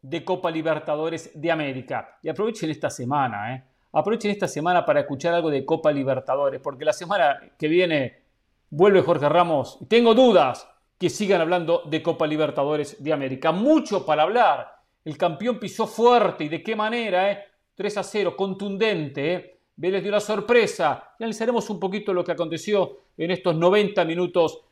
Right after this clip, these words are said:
de los partidos de ida. ¿Qué pasa con Cristiano Ronaldo? Habló un compañero, compatriota, y dio una versión de los hechos de un Cristiano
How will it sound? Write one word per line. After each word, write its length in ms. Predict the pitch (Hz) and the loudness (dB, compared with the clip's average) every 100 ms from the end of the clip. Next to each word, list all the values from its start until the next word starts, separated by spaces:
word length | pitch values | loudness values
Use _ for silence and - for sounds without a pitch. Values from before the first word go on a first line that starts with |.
| - | -4
de 100 | 165 | 0
los 120 | 160 | 2
partidos 680 | 147 139 165 151 147 139 _ | 2 0 0 0 0 -4 _
de 240 | 151 143 160 | -4 2 4
ida. 500 | 135 117 120 104 - _ - _ _ _ _ _ _ _ _ | 2 0 -2 -2 -6 _ -20 _ _ _ _ _ _ _ _
¿Qué 120 | - 240 | -8 0
pasa 340 | 269 - 185 | 2 4 4
con 160 | 170 156 | 2 0
Cristiano 540 | 165 135 220 226 214 | -2 -2 -2 0 2
Ronaldo? 920 | 185 190 185 156 123 127 117 - - - | 2 4 4 2 0 -2 -2 -6 -6 0
Habló 240 | 165 240 | 2 4
un 80 | 220 | 2
compañero, 1040 | 202 190 - 247 240 208 196 190 - _ - | 0 2 2 2 2 2 2 -2 -8 _ -4
compatriota, 1160 | 175 - 262 - 269 247 202 - 185 185 - _ _ _ - | -2 2 2 4 6 6 4 2 0 0 -6 _ _ _ -8
y 60 | |
dio 80 | 247 | -4
una 120 | 269 | 0
versión 600 | 254 - - 269 220 165 | 0 -2 0 2 2 0
de 80 | 175 | -2
los 180 | 175 254 | -4 -2
hechos 480 | 233 - 165 135 - _ _ | -4 -4 -6 -6 -12 _ _
de 160 | 131 208 | -6 -4
un 100 | 233 | -2
Cristiano 720 | 202 - 240 247 226 - | -4 -2 0 2 0 -2